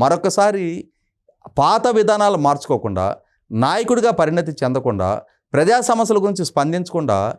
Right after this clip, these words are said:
మీరు ఎన్నికల్లో నెగ్గుతారు అని చెప్పనే గొంతెమ్మ కోరికలతోటి, గొంతెమ్మ ఆశలతోటి మీ శ్రేణుల్ని మీరు మభ్యపెడుతూ,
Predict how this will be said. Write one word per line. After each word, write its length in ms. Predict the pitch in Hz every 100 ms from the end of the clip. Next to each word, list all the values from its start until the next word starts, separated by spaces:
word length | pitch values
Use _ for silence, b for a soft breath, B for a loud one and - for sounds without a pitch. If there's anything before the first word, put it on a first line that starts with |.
| _ _ _
మీరు 280 | 131 143 202 180
ఎన్నికల్లో 380 | 175 196 214 214 170
నెగ్గుతారు 500 | 147 196 220 208 196 196
అని 120 | 170
చెప్పనే 260 | 165 160 156 110
గొంతెమ్మ 400 | 123 185 190 214 208
కోరికలతోటి, 560 | 185 165 160 139 131 151 156
గొంతెమ్మ 320 | 139 156 185 151 123
ఆశలతోటి 560 | 160 196 175 160 120 95 117 - _ _ _
మీ 180 | 107 143 202
శ్రేణుల్ని 400 | - 185 214 214 202
మీరు 120 | 190 160
మభ్యపెడుతూ, 540 | 147 147 156 156 -